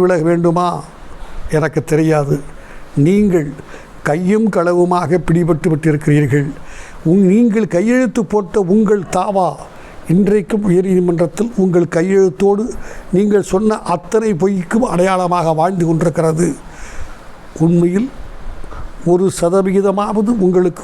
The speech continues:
உண்மையின் மீது மரியாதை இருக்குமானால், சத்தியத்தின் மீது உங்களுக்கு நம்பிக்கை இருக்குமானால்,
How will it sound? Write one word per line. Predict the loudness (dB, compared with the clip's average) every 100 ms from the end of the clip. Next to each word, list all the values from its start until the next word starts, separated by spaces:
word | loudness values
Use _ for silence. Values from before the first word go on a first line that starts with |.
| 2
உண்மையின் | 4 2 2 2
மீது | 2 2 2
மரியாதை | 2 2 2 2 2
இருக்குமானால், | 2 0 2 2 0 -4 -16 -18 -18 -10 -4
சத்தியத்தின் | -2 0 0 2 2 2
மீது | 2 2
உங்களுக்கு | 2 0 2 0
நம்பிக்கை | 2 0 2 2 2
இருக்குமானால், | 0 2 2 0 -2